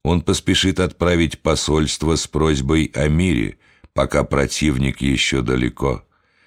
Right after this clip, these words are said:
Так и каждый из вас, если он не отречется от всего, что имеет, не может быть моим учеником.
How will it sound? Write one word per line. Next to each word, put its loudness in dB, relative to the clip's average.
Так 0
и -2
каждый 0
из 2
вас, -2
если 0
он 2
не 2
отречется 0
от -2
всего, 0
что -2
имеет, -2
не 2
может 2
быть 0
моим 0
учеником. -2